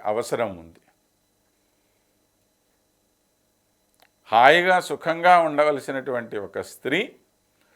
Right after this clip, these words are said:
కశ్యప ప్రజాపతి అంటే, ప్రజాపతి అంటేనే ఎంతో గొప్ప పదవి అది, సాక్షాత్తు బ్రహ్మదేవుడు అంతటి వాడు అనమాట ప్రజాపతి అంటే. అలాంటి ఆయన భార్య అయితే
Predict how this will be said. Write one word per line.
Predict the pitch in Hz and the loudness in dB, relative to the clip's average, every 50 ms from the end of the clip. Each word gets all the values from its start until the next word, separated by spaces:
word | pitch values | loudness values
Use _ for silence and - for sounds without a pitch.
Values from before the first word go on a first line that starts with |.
| _ _ _ _ _ _ | _ _ _ _ _ _
కశ్యప | - 92 - - 151 156 147 | -14 -12 -6 -4 -4 -4 -4
ప్రజాపతి | 160 160 - - 143 143 139 156 165 170 170 165 156 143 165 | -6 -6 -2 -2 0 2 6 6 6 6 6 2 -2 -2 -2
అంటే, | 147 147 - - 160 160 - - _ _ _ _ _ _ | -4 -4 -4 -4 -6 -6 -6 -10 _ _ _ _ _ _
ప్రజాపతి | 101 101 98 113 131 135 165 165 - 160 | -12 -4 0 2 2 2 2 -2 -6 -6
అంటేనే | 143 143 143 143 143 147 180 | -8 -6 -4 -6 -6 -6 -8
ఎంతో | - - - - 151 147 147 | -12 -14 -10 -6 -6 -4 -4
గొప్ప | 127 117 120 123 - - _ - 175 175 | -4 -4 -6 -6 -6 -6 _ 2 2 2
పదవి | 175 151 131 135 135 131 123 85 | 2 2 2 2 0 0 -2 -8
అది, | - - _ _ _ _ _ _ _ _ _ _ _ _ - _ _ _ _ _ _ _ _ _ | -14 -20 _ _ _ _ _ _ _ _ _ _ _ _ -20 _ _ _ _ _ _ _ _ _
సాక్షాత్తు | - 139 143 147 147 - - 160 147 139 147 - 170 | 2 4 4 4 2 2 4 4 4 4 2 -2 -6
బ్రహ్మదేవుడు | 160 143 135 131 131 123 127 127 127 120 113 110 107 107 | -2 -2 -2 0 0 -2 -2 -2 -2 -2 -2 -2 -4 -4
అంతటి | 104 101 95 101 92 95 | -6 -6 -8 -8 -8 -6
వాడు | 95 104 123 147 151 127 | -4 -2 -2 -2 -2 -4
అనమాట | 113 113 110 107 104 95 95 | -8 -8 -10 -10 -10 -10 -12
ప్రజాపతి | - - 90 87 101 120 127 120 - 98 92 - 95 92 | -10 -10 -8 -4 -2 0 0 -2 -2 -8 -12 -14 -16 -16
అంటే. | 95 92 90 - - - - _ _ _ _ _ _ _ _ _ _ _ _ _ _ _ _ _ _ _ _ _ _ - - | -16 -18 -20 -20 -20 -20 -20 _ _ _ _ _ _ _ _ _ _ _ _ _ _ _ _ _ _ _ _ _ _ -18 -16
అలాంటి | - 120 135 147 160 175 190 202 220 220 226 202 220 208 202 | -12 -8 -4 -2 -2 0 0 0 -2 -2 -4 -4 -2 0 2
ఆయన | 190 185 180 180 175 165 160 | 4 2 2 0 0 -2 -2
భార్య | 143 127 123 120 120 131 151 165 170 170 160 | -4 -4 -4 -2 -2 0 0 -2 0 0 0
అయితే | 151 135 131 123 123 - 120 120 120 131 170 196 165 | 0 0 -2 -6 -10 -12 -12 -10 -10 -10 -10 -10 -12